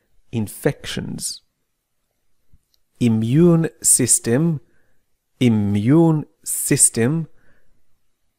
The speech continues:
نظام مناعة لدى الإنسان، immune system، نظام المناعة. إذن فهي تقول بأن نظام المناعة لدى الإنسان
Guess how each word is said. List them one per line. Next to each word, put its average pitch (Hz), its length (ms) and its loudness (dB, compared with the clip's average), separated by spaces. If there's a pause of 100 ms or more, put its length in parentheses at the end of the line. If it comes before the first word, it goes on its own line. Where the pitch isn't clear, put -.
(1500)
نظام 135 440 -2 (360)
مناعة 117 680 -6
لدى 107 140 -10
الإنسان، - 600 -12 (320)
immune 127 560 -4 (200)
system، - 580 -6 (2500)
نظام 113 280 -2
المناعة. - 560 -6 (1500)
إذن 214 280 0
فهي 143 360 -4
تقول - 260 -2
بأن 143 200 -6
نظام 170 360 -2
المناعة 143 320 -2
لدى 123 180 -6
الإنسان 165 540 -4